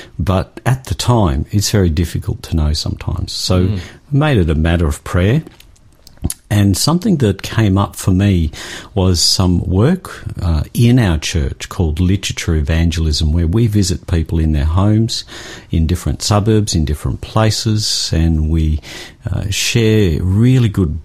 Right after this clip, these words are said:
Speaker 1: Bible-based, uh, books with them, and people are able to then purchase those books. And,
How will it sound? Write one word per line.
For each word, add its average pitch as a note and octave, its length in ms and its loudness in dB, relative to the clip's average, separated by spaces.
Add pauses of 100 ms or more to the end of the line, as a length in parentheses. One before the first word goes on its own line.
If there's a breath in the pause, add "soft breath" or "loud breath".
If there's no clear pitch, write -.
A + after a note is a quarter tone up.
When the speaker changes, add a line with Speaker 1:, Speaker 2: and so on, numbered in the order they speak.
Speaker 1:
Bible-based, E2 1300 -2 (200)
uh, C#2 160 0
books - 460 -4
with D#2 220 -2
them, D2 220 -4
and D2+ 300 0
people E2 300 -2
are D2 100 0
able D2 280 -2
to - 120 -6
then D2 240 0
purchase - 460 -4
those D2 240 -2
books. - 320 -2
And, E2+ 160 0